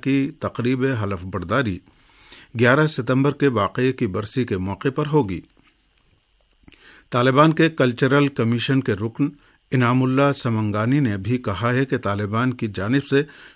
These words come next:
کوئی تقریب حلف برداری منعقد نہیں کی جا رہی ہے۔ انہوں نے کہا کہ ان خبروں میں کوئی صداقت نہیں ہے کہ طالبان کابینہ کی تقریب حلف برداری گیارہ ستمبر کو ہونا تھی، جسے اب منسوخ کیا گیا ہے۔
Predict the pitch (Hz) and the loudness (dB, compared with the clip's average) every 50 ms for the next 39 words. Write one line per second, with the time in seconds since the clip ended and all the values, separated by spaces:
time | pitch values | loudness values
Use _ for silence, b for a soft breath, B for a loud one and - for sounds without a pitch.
0 | B B - 131 135 147 151 147 147 - 113 - - 127 135 139 131 139 143 127 | B B 2 4 6 6 4 2 0 -2 -4 -2 0 0 0 2 2 2 0 0
1 | 113 104 104 - - 101 95 107 92 95 120 135 139 143 147 147 - _ - 113 | -2 -4 -4 -4 -6 -6 -8 -6 -2 0 0 2 2 0 -2 -4 -10 _ -4 -2
2 | 120 127 127 123 123 - - 120 107 113 151 - 127 131 139 135 123 110 101 - | 0 2 0 0 -2 -2 -4 -6 -6 -8 -10 -6 -2 0 2 2 2 0 -2 -2
3 | - 104 95 92 110 101 98 101 104 - 147 139 117 98 82 - - _ _ _ | -4 -4 -2 -2 -2 -2 -2 -4 -2 0 2 2 2 0 -4 -8 -12 _ _ _
4 | _ _ _ B B B B B B B B B B B B 135 139 147 156 160 | _ _ _ B B B B B B B B B B B B 4 6 8 8 6
5 | 156 151 147 156 156 170 156 143 143 139 - 139 120 139 151 139 127 143 156 151 | 6 4 4 4 4 4 4 4 4 2 2 0 2 2 2 2 2 0 0 2
6 | - 131 139 151 - - 131 110 117 120 - - 127 - - 107 98 104 104 143 | 2 2 2 2 0 -2 -2 0 0 0 0 0 -4 -4 -4 -6 -4 0 2 4
7 | 147 127 113 127 139 - 143 117 - 95 98 104 107 98 113 117 135 127 - 95 | 4 4 4 2 0 -2 -2 -2 -2 -2 -2 -2 -2 0 0 -2 -2 -2 -4 -4
8 | 92 92 104 110 123 127 123 127 123 123 123 - 104 - - 107 120 123 123 131 | -4 -2 -2 -2 -2 -2 -2 -4 -6 -6 -4 -6 -6 -4 -4 -4 -2 -2 -2 -4
9 | 113 107 95 90 87 - 101 95 92 82 87 113 127 127 117 123 151 B B B | -4 -4 -6 -6 -6 -6 -8 -8 -6 -4 -2 0 0 2 0 -2 -4 B B B
10 | B B B B B - 107 120 127 139 139 143 143 139 - - - - 117 131 | B B B B B -2 2 4 4 4 4 2 0 -2 -6 -8 -4 -2 -2 0
11 | 135 123 127 123 123 - - _ _ _ _ _ - 135 117 101 92 90 - - | 0 2 0 0 0 -2 -10 _ _ _ _ _ -2 0 0 0 0 -2 -2 0
12 | 135 135 120 107 95 - - 98 87 - - 110 117 113 - 131 120 120 139 139 | 2 2 2 0 -2 -6 -6 -8 -8 -6 -4 -2 -2 -2 0 0 0 0 0 -2
13 | 131 127 b b b b b - 123 127 127 - - 131 120 107 - - - - | -2 -4 b b b b b 0 2 2 2 2 2 0 0 0 -2 -6 -6 -4
14 | 110 95 90 95 107 127 120 92 90 92 | -2 -2 -2 0 0 0 0 0 -2 -6